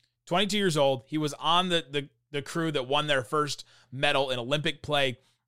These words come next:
uh, you know, a couple years ago. He was very young, didn't play a lot on this team, and all of a sudden now his role has really elevated. They wanted to start him. He's out with a couple of, uh, the, a couple of the preseason or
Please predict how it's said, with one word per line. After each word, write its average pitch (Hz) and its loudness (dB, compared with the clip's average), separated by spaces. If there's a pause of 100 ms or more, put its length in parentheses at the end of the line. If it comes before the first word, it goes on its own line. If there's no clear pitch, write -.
(140)
uh, 127 -6
you 123 -4
know, 117 -4
a - -12
couple 139 -2
years 139 -2
ago. 135 0
He 135 -2
was 120 -4
very 139 0
young, 123 -2
didn't 143 -4
play 151 0
a 123 0
lot 131 2
on 120 -6
this 117 -8
team, 120 -8
and 113 -6
all 151 2
of 208 0
a - -6
sudden 160 0
now 139 0
his 143 0
role 180 6
has 135 4
really 143 0
elevated. 165 2 (1000)
They 143 0
wanted 160 0
to 214 0
start 135 2
him. 175 -2 (500)
He's 165 -4
out 165 4
with 190 0
a 175 -2
couple 165 2
of, 135 0 (460)
uh, 135 0
the, 131 0 (240)
a 151 -14
couple 156 0
of 147 0
the 139 2
preseason 156 0
or 135 -2